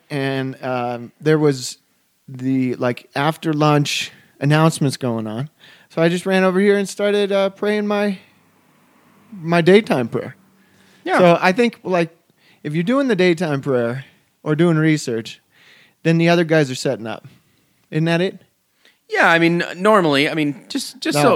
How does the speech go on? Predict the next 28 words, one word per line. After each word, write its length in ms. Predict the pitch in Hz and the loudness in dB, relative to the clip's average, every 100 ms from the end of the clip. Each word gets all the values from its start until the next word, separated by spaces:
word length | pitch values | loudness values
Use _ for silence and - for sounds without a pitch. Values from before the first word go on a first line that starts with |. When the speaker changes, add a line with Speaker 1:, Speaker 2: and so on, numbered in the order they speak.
| - | 0
Speaker 2:
so, 60 | |
Speaker 1:
no. 240 | 143 147 131 | -2 -2 -2
Speaker 2:
just 240 | - 269 - | 0 -2 4
so, 200 | 247 190 | 4 4
Speaker 1:
<laughs> 280 | - - 185 | 2 0 4
Yeah, 160 | 180 | 4
I'm 140 | 175 170 | 4 4
getting 260 | 202 180 | 2 2
the 100 | 165 | 0
no. 280 | 156 160 139 | 2 2 2
Speaker 2:
just 200 | 269 - | 0 2
so 180 | 285 269 | 4 2
it's 140 | 208 | 0
clear, 540 | - - 262 165 117 123 | -6 -2 4 6 6 4
okay, 300 | 147 156 143 | 2 2 2
sometimes 500 | - 254 302 208 208 | 0 -2 0 0 2
Father 240 | 190 160 | 2 2
John 280 | 139 156 147 | 2 2 2
comes 240 | 156 143 | 0 0
over 160 | 143 120 | 0 0
to 80 | 110 | -2
my 260 | 123 180 | 0 0
house, 460 | 151 101 98 - - _ _ - | 2 0 0 -4 -14 _ _ -2
we're 140 | 127 | 2
not 260 | 127 170 196 | 4 4 4
recording, 720 | 139 - 107 98 95 101 240 _ _ _ _ _ | 0 -2 -4 -2 -4 -6 -10 _ _ _ _ _
he 280 | - 233 262 | -2 0 2
demands 800 | 202 139 117 110 107 107 - | 4 4 4 4 0 -4 -8